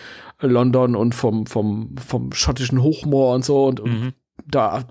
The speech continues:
Speaker 1: die Ecke da oben. Also da ist schon Potenzial. Man kann schon aus der Ecke was Schönes machen. Atmosphärisch. Vielleicht machen sie es. Oder es ist völliger Schwachsinn. Das spielt komplett in New York und kann auch gut sein.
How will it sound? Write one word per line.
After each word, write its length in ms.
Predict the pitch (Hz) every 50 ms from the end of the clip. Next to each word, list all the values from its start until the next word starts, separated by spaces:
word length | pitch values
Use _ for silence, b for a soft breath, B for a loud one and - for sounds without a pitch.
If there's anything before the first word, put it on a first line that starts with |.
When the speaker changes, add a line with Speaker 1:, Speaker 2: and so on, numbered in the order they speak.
| - - _ _ _ _ _ _ -
Speaker 1:
die 80 | 127
Ecke 180 | 107 127 123 147
da 140 | 131 131 120
oben. 240 | 107 123 117 123 120
Also 180 | 135 131 156
da 120 | 147 160 151
ist 200 | - 220 208 -
schon 180 | - 208 190
Potenzial. 540 | - - 180 165 160 165 - - 175 175 147
Man 140 | 113 117 117
kann 180 | - 147 135
schon 140 | - - 135
aus 180 | 117 135 127 -
der 140 | - 117 101
Ecke 200 | 127 127 131 120
was 160 | 120 120 -
Schönes 340 | - 139 120 120 120 - -
machen. 280 | 131 131 - 95 - - B B B B B B B B B B B B B B B B _ _ _
Atmosphärisch. 840 | - 117 - 113 107 104 - - 113 95 90 98 101 - - - - _ _ - B B B
Vielleicht 300 | B - - 131 127 123
machen 240 | 147 147 143 147 143
sie 100 | 120 113 101
es. 160 | - - -
Oder 200 | 143 139 180 180 165
es 200 | 156 151 - -
ist 240 | 160 - - -
völliger 340 | - - 151 131 131 131 127
Schwachsinn. 460 | 127 - 131 127 123 - - 123 107
Das 80 | 104 104
spielt 200 | - - 123 120
komplett 300 | - 120 110 123 113 107
in 120 | 110 107
New 60 | 104 101
York 400 | 98 95 92 101 110 - - - B B B B B B B B
und 80 | 120
kann 160 | 117 123 107
auch 140 | 92 80 82
gut 180 | - 107 95 -
sein. 280 | - 90 87 92 98